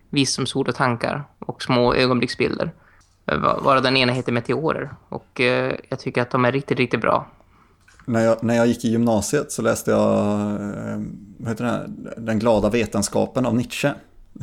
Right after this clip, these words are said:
Speaker 1: Mm.
Speaker 2: <laughs> Sånt man, man gör när man försöker vara intellektuell i gymnasiet. Läser man Nietzsche. Och då, då hade han, eh, ett citat på framsidan från, eh, Horace. Eh, som var,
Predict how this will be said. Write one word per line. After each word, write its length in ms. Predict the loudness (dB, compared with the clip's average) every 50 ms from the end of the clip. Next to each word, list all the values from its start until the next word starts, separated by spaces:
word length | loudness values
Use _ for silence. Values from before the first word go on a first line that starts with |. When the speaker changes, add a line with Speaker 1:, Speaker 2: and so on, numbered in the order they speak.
| -4 0 4
Speaker 1:
Mm. 320 | 4 6 6 6 4 2 0 -4 -8 -10 -12 -20 -16
Speaker 2:
<laughs> 280 | -14 -12 -12 -12 -12 -14
Sånt 420 | -12 -14 -14 -10 -6 -6 -6 -4
man, 200 | -2 -4 -4 -4 -6 -8 -12 -16 -20 _ _ _
man 260 | -8 -4 -2 0 2 2
gör 120 | 2 2
när 60 | 2
man 100 | 0 -2
försöker 320 | -4 -4 -4 -4 -4 -2 -2
vara 240 | -2 -2 -2 -2
intellektuell 580 | -4 -6 -4 -4 -4 -4 -2 -2 -2 0 0 2
i 240 | 2 2 2 0 0
gymnasiet. 560 | 0 2 2 2 2 0 -2 -6 -8 -10 -16 _ _
Läser 220 | -6 -6 -4 -2
man 100 | -2 -2
Nietzsche. 240 | -2 -4 -6 -8 -12 -12 -14 _ -20 -20 -20 -20 -20 -20 -20 -20 -20 -20 _ _ _
Och 100 | 2 4
då, 360 | 4 6 6 6 6 4 2 0 -4 -6 -4
då 100 | -2 0
hade 240 | 2 2 2 2
han, 360 | 2 4 4 4 4 4 2 2
eh, 320 | 2 2 4 4 4 2 2 0 -4 -12 -20 -18 -14
ett 140 | -12 -8 -6
citat 400 | -4 -2 2 2 2 2 0 -4
på 60 | -6
framsidan 500 | -4 -2 -2 0 0 0 0 0 0 -2 -4 -8 -8
från, 320 | -4 0 2 2 4 4
eh, 140 | 4 4 4 4
Horace. 360 | 4 2 2 -2 -4 -8 -14 _ _ _ _ _ _ _ _ _ _ -18 -10 -4
Eh, 340 | 0 0 2 2 2 2 0
som 180 | 0 0 2 2
var, 400 | 4 4 2 2 0 -2 -4